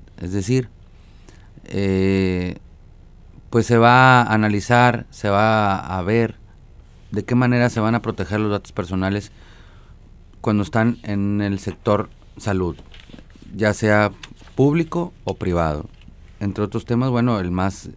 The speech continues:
el que más llama la atención, lo, lo que es el acceso o la disposición del expediente clínico, quién tiene derecho a, a el mismo, si el paciente o si este expediente clínico es propiedad de la institución, eh,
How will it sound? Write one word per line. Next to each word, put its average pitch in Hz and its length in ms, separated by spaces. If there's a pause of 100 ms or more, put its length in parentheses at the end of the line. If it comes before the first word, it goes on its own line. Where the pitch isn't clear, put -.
(140)
el - 140
que - 100
más 92 160
llama 104 200
la 104 40
atención, 104 520
lo, 90 80 (100)
lo 87 180
que - 80
es 87 120
el 101 100
acceso 104 560 (560)
o 98 120
la 95 80
disposición 98 520
del 92 140
expediente 92 440
clínico, 110 560 (380)
quién 92 200
tiene 90 340
derecho 87 360
a, 78 720
a 76 40
el 78 120
mismo, 117 500 (380)
si - 160
el 92 100
paciente 120 880 (320)
o 101 160
si 101 80
este 98 180
expediente 95 400
clínico 95 460
es 85 80
propiedad 90 480
de 90 80
la 87 80
institución, 87 720 (440)
eh, 80 880